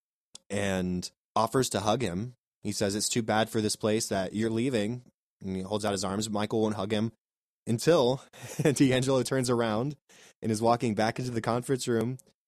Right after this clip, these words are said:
multi-purpose room, and Michael hugs him awkwardly from behind, and D'Angelo reaches behind him and wraps his arms around Michael. So it's the most,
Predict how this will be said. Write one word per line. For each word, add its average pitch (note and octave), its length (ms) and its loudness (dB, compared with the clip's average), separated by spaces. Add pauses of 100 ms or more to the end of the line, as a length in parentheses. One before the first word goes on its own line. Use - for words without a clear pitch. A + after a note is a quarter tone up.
(160)
multi-purpose F#2 540 -4
room, F#2+ 260 -2 (380)
and G#2 460 2 (100)
Michael G#2+ 640 2
hugs A#2+ 320 0
him A2 240 0 (140)
awkwardly A#2 580 2 (140)
from B2 140 0
behind, B2+ 640 2 (280)
and A#2+ 320 2 (200)
D'Angelo A#2+ 400 2
reaches A2+ 300 0
behind G#2+ 340 2
him A2+ 80 0
and A2 100 0
wraps G#2 240 -2
his B2+ 140 0
arms A2 360 0 (100)
around G#2 220 0
Michael. A2 400 -4
So G#2+ 120 -2
it's A2 120 -2
the - 80 -4
most, C#3 320 0